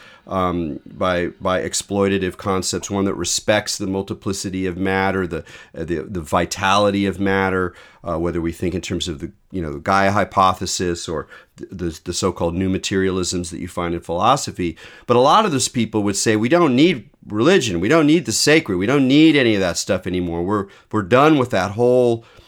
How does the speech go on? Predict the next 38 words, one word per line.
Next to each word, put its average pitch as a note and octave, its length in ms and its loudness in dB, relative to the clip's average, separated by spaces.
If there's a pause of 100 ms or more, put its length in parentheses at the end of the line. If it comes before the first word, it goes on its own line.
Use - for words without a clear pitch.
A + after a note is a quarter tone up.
(260)
that A2 160 2
whole A#2 200 4
tradition." G#2+ 720 -2 (800)
You D3 300 4
offer C#3 300 4
a B2 60 2
different C3+ 360 0
way C3+ 280 6
of A#2 120 2
thinking E3 420 2
about D#2+ 380 -6
that. D2+ 340 -8 (380)
And, A2 420 2
and A#2 200 0
that, C#3+ 480 0
I C3 100 0
think, C3+ 160 -2
is, B2+ 140 -2 (100)
a-, A2+ 180 0
again, B2+ 380 0
really A2+ 280 2
important G#2 680 -4
part A#2 300 0
of G2 200 -4
your, F#2+ 440 -2 (280)
of G2 220 -4
your G2 180 0
thinking C#3 380 -2
is, G2+ 180 -2
is G#2 240 -4
you, A#2 220 -2
you C3 220 0
also D#3 280 0
push - 280 -4
back A2+ 280 2
against A2+ 460 -2
the, F2+ 160 -10 (140)
the, G2+ 120 -4